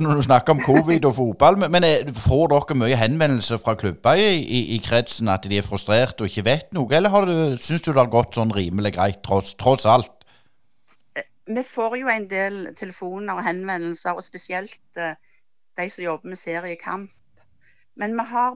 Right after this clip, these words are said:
Speaker 2: prøvd å så ha møte med klubbene og informasjon da, hvordan, eh, med de tilgjengelige reglene da etter hvert. Og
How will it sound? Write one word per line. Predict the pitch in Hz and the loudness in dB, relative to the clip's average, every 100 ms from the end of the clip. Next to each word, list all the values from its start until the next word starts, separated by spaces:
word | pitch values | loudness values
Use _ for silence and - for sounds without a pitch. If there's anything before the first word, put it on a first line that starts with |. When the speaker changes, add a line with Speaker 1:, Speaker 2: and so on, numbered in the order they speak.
| - | -8
Speaker 2:
prøvd | 233 226 269 - - | -8 -8 -8 -14 -18
å | |
så | 208 - 190 175 160 - - | -14 -8 -6 -6 -6 -14 -14
ha | 208 | -12
møte | 202 170 143 | -8 -8 -8
med | 202 208 | -12 -14
klubbene | 196 - - 170 220 226 | -14 -12 -10 -10 -10 -10
og | 190 175 170 | -10 -8 -10
informasjon | 175 - 180 180 - 175 190 196 | -12 -12 -12 -10 -12 -14 -14 -12
da, | 180 165 156 _ | -8 -8 -8 _
hvordan, | 180 - - - 160 | -16 -16 -14 -8 -6
eh, | 156 _ _ _ _ _ _ _ _ - | -6 _ _ _ _ _ _ _ _ -20
med | - 196 196 202 | -6 -2 -2 -2
de | 180 | -6
tilgjengelige | 180 175 170 175 196 185 165 170 160 147 143 139 _ _ _ _ _ _ - | -6 -4 -4 -4 -8 -12 -10 -8 -8 -8 -12 -16 _ _ _ _ _ _ -14
reglene | 156 151 139 170 170 175 | -8 -6 -8 -10 -10 -10
da | 151 | -14
etter | - - | -16 -10
hvert. | 160 156 - _ - _ _ _ _ _ | -8 -8 -12 _ -20 _ _ _ _ _
Og | 196 202 | -4 -2